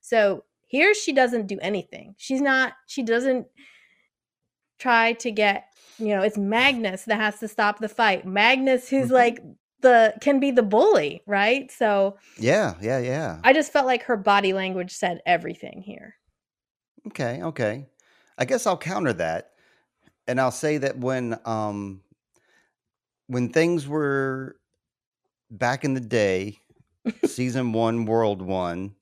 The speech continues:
Speaker 1: Mm-hmm.
Speaker 2: and Jonas and Bartosz had their fight in the rain, it was strictly over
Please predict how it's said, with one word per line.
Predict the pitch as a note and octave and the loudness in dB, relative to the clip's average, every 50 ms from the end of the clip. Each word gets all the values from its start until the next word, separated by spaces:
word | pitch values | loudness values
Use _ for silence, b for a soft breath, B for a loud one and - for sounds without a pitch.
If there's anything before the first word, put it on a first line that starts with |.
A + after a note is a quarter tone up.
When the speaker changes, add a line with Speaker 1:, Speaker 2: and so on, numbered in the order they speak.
| _ _ | _ _
Speaker 1:
Mm-hmm. | A3+ A3 G#3 G#3 G3 G3 G3+ - | -12 -10 -10 -10 -12 -12 -10 -8
Speaker 2:
and | G2+ G2+ G2 F#2+ F#2 F#2 F#2 F#2 - _ | -6 -4 -4 -4 -6 -8 -12 -14 -16 _
Jonas | G2+ G2+ G#2 G#2+ G#2 G#2 G#2 G#2+ G2+ - - | -8 -6 -4 -2 -2 -2 -4 -6 -8 -8 -10
and | G2+ G2 F#2 | -10 -8 -4
Bartosz | E2 G2 F#2 F#2 - - G2 F2+ F#2+ F2+ - | -2 -2 -2 -2 -4 -6 -6 -6 -6 -6 -6
had | - F2+ F2 | -8 -8 -6
their | F2 F#2+ F2+ | -6 -8 -10
fight | - - F#2 F#2 - | -6 -4 -4 -4 -4
in | G2+ G2+ | -6 -8
the | G#2 | -8
rain, | G2+ F2+ F#2 F2 E2+ E2 E2 E2+ F2 E2+ | -6 -6 -6 -8 -8 -8 -10 -12 -14 -12
it | - | -12
was | G#2+ G#2 A#2+ A#2 A2 - | -12 -10 -10 -10 -12 -12
strictly | - - - _ - - A3 F#3+ - - D3+ C#3 B2+ B2 - | -14 -14 -16 _ -10 -8 -8 -8 -6 -6 -4 -4 -4 -6 -6
over | - G#2 G#2 G#2 F#2+ F2+ F#2 F#2 F#2 F2+ F2+ F2+ E2 | -4 -4 -2 -2 -4 -6 -8 -8 -8 -8 -10 -14 -16